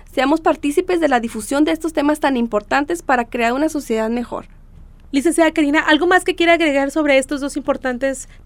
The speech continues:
Speaker 2: concursos?
Speaker 1: Claro que sí, mira, Alejandra, este, lo que podemos, este, estamos proponiendo y estamos dándole difusión a esas convocatorias a to-, en las escuelas de nivel primaria y así como jardines de niños. Si hay maestras escuchándonos en esta tarde,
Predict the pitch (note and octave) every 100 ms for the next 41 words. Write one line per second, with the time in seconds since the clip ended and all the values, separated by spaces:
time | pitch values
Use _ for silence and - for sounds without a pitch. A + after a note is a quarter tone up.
0 | - C#4+ B3 C#4+ C#4 D#4+ D#4+ - - -
1 | - - - - C#4+ F4 G4+ D#4 D4+ D4
2 | D4 D4 C#4+ C4+ C4 - - B3 C4 C4+
3 | - C#4 C#4 C#4+ D4 D4+ D#4+ G#4+ - -
4 | D4 C4+ - C4 B3+ C#4 D4 D#4 F#4 G#4
5 | C#4 B3+ A#3+ A#3+ B3+ C#4 - - - B3
6 | C4+ D#4+ E4+ F4+ F4 D#4 B3 C4 C4+ E4
7 | D#4 C#4+ C4 A#3 - A3+ B3+ C4+ B3+ A#3
8 | B3+ B3+ B3 A#3+ A#3+ C4 B3+ C#4+ D#4+ C#4+
9 | A#3 A3+ B3+ C#4+ A3+ G#3 B3 E4 - -
10 | - G#3+ A#3 C#4 D4+ A#3+ A3 A3+ B3+ C4+
11 | A3+ A3+ C4 C4+ E4 C#4+ E4 E4 F#4+ F4+
12 | D#4 B3+ B3 C4+ D4+ D4+ A#3 A3+ G#3+ D4
13 | A#3+ G#3 A#3